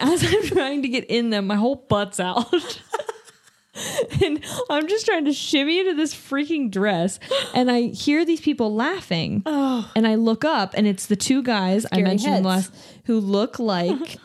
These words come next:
Speaker 1: <laughs> the voodoo heads that were hanging in the Harry Potter
Speaker 2: Oh,
Speaker 1: bus.
Speaker 2: yeah, you about to get in that dress, man. <laughs>
Speaker 1: Yes, that's exactly what they looked like.
Speaker 2: Yeah.
Speaker 1: And as I'm look, I didn't mention this in the last one. As I'm looking at them,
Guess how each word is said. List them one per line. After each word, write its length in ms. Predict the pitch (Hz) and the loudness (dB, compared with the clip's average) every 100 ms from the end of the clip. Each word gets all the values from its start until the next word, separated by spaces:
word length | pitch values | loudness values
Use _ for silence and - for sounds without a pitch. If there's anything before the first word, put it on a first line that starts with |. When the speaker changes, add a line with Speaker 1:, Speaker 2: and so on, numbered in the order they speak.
| 415 | -14
Speaker 1:
<laughs> 140 | 370 | -8
the 160 | 202 208 | -2 0
voodoo 400 | 185 254 277 277 | 2 2 2 2
heads 500 | 220 196 180 190 190 | 2 2 0 0 -2
that 140 | 190 | -2
were 120 | 196 | 0
hanging 400 | 190 196 185 185 | 0 2 2 2
in 120 | 185 185 | 2 2
the 60 | |
Harry 240 | 180 175 175 | 0 0 -2
Potter 300 | 269 269 240 | -2 -2 0
Speaker 2:
Oh, 80 | 294 | 2
Speaker 1:
bus. 300 | 269 254 277 | 2 0 0
Speaker 2:
yeah, 240 | 269 254 | -2 -2
you 160 | 247 254 | -4 -4
about 240 | 277 - | -4 -4
to 80 | 269 | -6
get 320 | 247 359 277 | -2 -2 0
in 120 | 277 | 0
that 180 | 262 240 | 0 -2
dress, 260 | 294 277 269 | -2 -2 0
man. 360 | 247 220 240 - | 0 2 0 0
<laughs> 100 | 381 | 0
Speaker 1:
Yes, 280 | 269 240 269 - | 2 2 2 0
that's 220 | 226 240 | -2 0
exactly 560 | 247 208 226 226 254 294 | -4 0 0 2 0 0
what 120 | 330 | 0
they 100 | 349 | 0
looked 260 | 247 190 | 0 -2
like. 240 | 190 180 196 | -2 -2 -2
Speaker 2:
Yeah. 200 | 202 175 - - - | -6 -8 -12 -10 -2
Speaker 1:
And 460 | 214 208 196 196 - - | 0 2 2 0 -4 -4
as 300 | 220 254 330 | 0 2 2
I'm 220 | 370 320 | 2 2
look, 160 | 277 - | 2 2
I 100 | 214 | 0
didn't 180 | 226 202 | 2 2
mention 280 | 220 196 190 | 0 2 2
this 120 | 180 | 2
in 60 | |
the 60 | 180 | 0
last 180 | 160 160 | -2 -4
one. 120 | - - | -8 -2
As 200 | 220 311 | 0 2
I'm 200 | 370 320 | 2 2
looking 360 | 294 349 269 202 | 2 2 2 2
at 120 | - | 0
them, 340 | 117 92 202 | -4 -6 -8